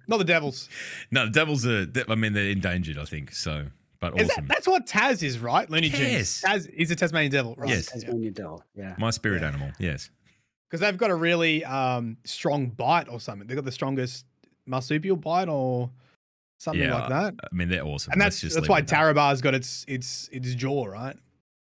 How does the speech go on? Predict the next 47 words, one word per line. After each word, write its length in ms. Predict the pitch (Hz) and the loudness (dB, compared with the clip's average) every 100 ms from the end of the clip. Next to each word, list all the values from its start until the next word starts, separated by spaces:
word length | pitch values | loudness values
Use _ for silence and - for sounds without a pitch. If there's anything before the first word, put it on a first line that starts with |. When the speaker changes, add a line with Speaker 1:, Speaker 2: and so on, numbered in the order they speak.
| _ - | _ -8
Speaker 3:
Yeah, 180 | 110 90 - _ _ | -6 -8 -14 _ _
ravenous 460 | 95 98 95 98 113 | -12 -10 -10 -8 0
Speaker 1:
Ravenous 380 | 139 156 135 - | 2 2 0 -2
Speaker 3:
feast. 80 | |
Speaker 1:
feast. 380 | 143 131 - - - _ | -2 -4 -6 -14 -18 _
Yeah. 260 | 202 147 139 - _ - | -8 -6 -6 -10 _ -12
Speaker 3:
Yeah. 220 | 104 90 - _ _ _ _ _ _ | -10 -10 -14 _ _ _ _ _ _
Yeah, 160 | 160 147 | 4 6
so, 240 | 143 165 | 8 8
uh, 260 | 156 151 147 | 8 6 4
the 540 | 135 143 143 139 123 104 _ _ _ _ - | 2 2 2 0 -4 -10 _ _ _ _ -2
designer 280 | 113 190 156 | 4 6 8
who 120 | 147 | 6
made 180 | 143 135 | 6 4
that 140 | 117 | -2
is 120 | 110 | -4
not 140 | 131 135 | -2 -2
Australian. 460 | - 98 92 110 - | -2 -6 -10 -12 -14
<laughs> 720 | - _ _ _ _ 123 - | -20 _ _ _ _ -2 0
Um, 380 | 117 113 110 110 - | 0 0 -2 -8 -8
Speaker 2:
<laughs> 80 | |
Speaker 3:
and 140 | - 117 | -6 -2
I, 220 | 131 151 | -2 0
I 40 | |
think 220 | 139 160 - _ _ 135 | 4 4 2 _ _ -4
they're 80 | |
no 120 | 131 135 | -2 0
longer 240 | 135 120 | 0 0
working 220 | 131 139 | 0 2
on 60 | 131 | 0
the 80 | 120 | 0
project 340 | 131 139 139 | 0 0 0
either, 320 | 127 135 139 127 - | 0 0 0 -2 -8
but, 180 | 107 104 113 | -8 -6 -6
uh, 240 | 107 104 101 _ _ _ | -6 -8 -12 _ _ _
yeah, 100 | 147 | 4
Speaker 2:
That's 40 | 131 | 6
Speaker 3:
it's 80 | |
Speaker 2:
a 20 | 131 | 6
Speaker 3:
sort 100 | 147 | 6
Speaker 2:
sh- 20 | |
Speaker 3:
of 40 | |
funny 260 | - 139 131 | 4 2 2
that, 300 | 117 123 - | 0 -2 -2
um, 220 | 123 117 107 | -4 -4 -4
that 140 | 127 | -4
was, 320 | 120 107 - | -2 -2 -2